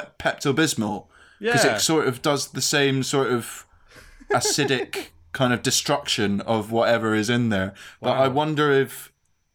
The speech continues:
Speaker 1: that's taken by people who read this to sort of mean use a whole tub of baking soda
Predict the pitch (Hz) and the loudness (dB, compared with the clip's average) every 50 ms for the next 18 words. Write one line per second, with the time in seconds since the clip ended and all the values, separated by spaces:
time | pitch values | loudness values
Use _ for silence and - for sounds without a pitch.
0 | _ _ _ - 135 123 - - - - - 143 135 131 127 - - 127 120 117 | _ _ _ -2 0 0 0 -4 -6 -4 0 0 0 0 0 0 -2 0 0 0
1 | 113 113 127 120 120 117 120 123 - - _ - - 131 120 - 131 117 110 123 | 0 2 2 2 2 2 0 -2 -8 -16 _ -6 -4 -4 -2 -2 -2 -2 0 0
2 | 117 110 120 120 113 107 - - 117 107 - - - - - 120 - - 127 117 | 2 2 2 2 2 0 0 0 0 0 -2 -6 -8 -8 -8 -6 -2 -2 0 0
3 | 107 104 117 117 117 113 110 110 - - - - - _ _ 117 120 127 127 127 | 0 0 0 0 0 0 0 -2 -4 -8 -20 -20 -20 _ _ -2 0 2 2 2
4 | 117 131 120 - - - 135 127 127 120 113 - - 151 135 123 117 104 104 95 | 2 0 -2 -4 -2 0 2 4 4 4 2 -2 0 2 2 2 2 0 -2 -6
5 | 95 - _ _ _ _ _ _ _ _ - 117 107 92 - 113 110 101 - - | -10 -12 _ _ _ _ _ _ _ _ -6 -4 -4 -2 0 0 0 0 -2 -4
6 | 104 98 - - 113 104 101 98 101 98 98 95 95 92 | -6 -4 -4 -2 0 2 2 2 2 2 0 0 -2 -6